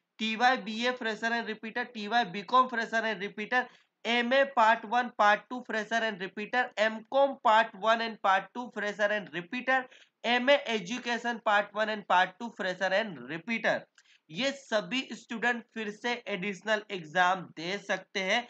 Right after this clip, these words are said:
as per मुंबई यूनिवर्सिटी गाइडलाइन बेस पर दोस्तों। और एग्जाम का जो आपका शेड्यूलिंग है, जो टाइम टेबल होगा, वो सिक्स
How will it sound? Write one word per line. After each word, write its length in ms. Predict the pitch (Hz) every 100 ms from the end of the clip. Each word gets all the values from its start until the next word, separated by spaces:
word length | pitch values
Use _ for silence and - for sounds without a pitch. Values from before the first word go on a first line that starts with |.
| - _ 185
as 200 | 202 208 -
per 100 | 233
मुंबई 380 | 220 190 180 208
यूनिवर्सिटी 800 | 196 185 185 180 190 185 175 220 170
गाइडलाइन 540 | 156 156 156 170 185 180
बेस 280 | 143 151 147 -
पर 220 | 175 226 - - - 151
दोस्तों। 400 | 196 202 - 269
और 240 | 262 254
एग्जाम 580 | 208 175 160 190 220 247
का 160 | 247 254
जो 140 | 247
आपका 300 | 220 220 247
शेड्यूलिंग 580 | 233 160 165 208 247 240
है, 120 | 196
जो 140 | 170 175
टाइम 260 | 170 190
टेबल 320 | 202 240 240 220
होगा, 320 | 208 175 151 - - _ _
वो 160 | 175 247
सिक्स 560 | 254 - - 277 -